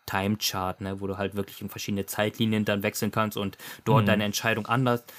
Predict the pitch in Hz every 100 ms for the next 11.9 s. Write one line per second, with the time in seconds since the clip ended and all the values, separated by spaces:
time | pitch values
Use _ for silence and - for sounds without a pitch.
0 | - - - 123 131 135 131 127 123 107
1 | 107 104 101 101 101 - 104 - 98 98
2 | 92 95 _ _ _ - - 143 208 226
3 | 156 185 165 156 147 165 - - - -
4 | 139 131 131 156 170 - 127 175 160 -
5 | 127 151 151 160 - - 175 160 180 160
6 | 143 139 - - 127 127 123 120 117 110
7 | 107 104 98 98 - - - 139 139 104
8 | 135 196 107 - - 113 101 98 101 98
9 | 107 - 98 95 90 95 92 110 98 110
10 | 113 110 104 98 110 117 107 135 147 147
11 | 147 151 143 139 147 175 101 101